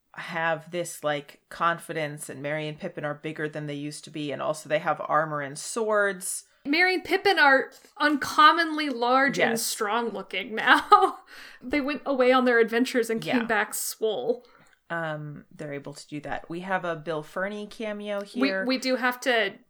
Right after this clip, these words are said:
Speaker 2: 'cause this is Bill the Pony's
Speaker 1: Oh, yeah. Yes. So Bill Ferny flinched and shuffled to the gate and unlocked it. "Give me the key," said Merry,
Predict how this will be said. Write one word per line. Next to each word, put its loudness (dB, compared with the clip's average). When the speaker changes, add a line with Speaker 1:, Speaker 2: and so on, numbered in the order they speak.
Speaker 2:
'cause -6
this -6
is -4
Bill 0
the -2
Pony's -6
Speaker 1:
Oh, 4
yeah. -2
Yes. -2
So 0
Bill 2
Ferny -4
flinched -8
and -8
shuffled -8
to -14
the -10
gate -4
and -10
unlocked -8
it. -12
"Give -4
me -4
the -6
key," -6
said -14
Merry, -6